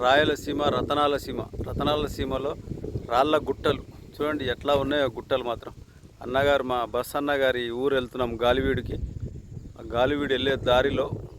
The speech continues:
మొత్తం గుట్టలు. మా పెదనాయన ఊరు వెళ్తే అక్కడ ఉండేది ఇలాగే గుర్రంపూడు, అన్-, అక్కడ నుంచి నాంపల్లి వెళ్ళే దారిలో. ఆ దారిలో ఎలా ఉన్నాయో గుట్టలు, అలా అద్భుతంగా గుట్టలు.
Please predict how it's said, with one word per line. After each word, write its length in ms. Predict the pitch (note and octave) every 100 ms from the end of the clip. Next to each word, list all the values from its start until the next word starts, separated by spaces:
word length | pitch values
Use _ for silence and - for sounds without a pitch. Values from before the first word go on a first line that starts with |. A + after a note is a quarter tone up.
| - -
మొత్తం 320 | B2 - E3+ D3+ B2+
గుట్టలు. 300 | - D#3 C3+ - - - - - -
మా 60 | - A#2+
పెదనాయన 340 | C3 D3 D3 C3+
ఊరు 120 | C#3+ C#3+
వెళ్తే 240 | C3+ D3 D3+
అక్కడ 180 | C3 C3+ C3+
ఉండేది 220 | C3+ D3+ B2+
ఇలాగే 260 | B2+ B2+ B2
గుర్రంపూడు, 480 | B2 C3+ - C#3 C#3 C#3+ B2 A2 - - - - - - - B2
అన్-, 160 | B2 B2
అక్కడ 160 | - C#3+
నుంచి 140 | C3+ C3
నాంపల్లి 300 | C3+ C#3 C3+
వెళ్ళే 140 | C3 B2 A#2+
దారిలో. 280 | A#2+ A#2+ - - - -
ఆ 40 | - C3+
దారిలో 260 | C3 C#3+ D3+
ఎలా 100 | C#3 C#3+
ఉన్నాయో 180 | C#3+ C#3+ C3+
గుట్టలు, 280 | - C#3 - - - - - -
అలా 140 | A#2+ B2
అద్భుతంగా 480 | A#2+ C3+ C#3 C#3+ C#3+ B2
గుట్టలు. 260 | A2+ C3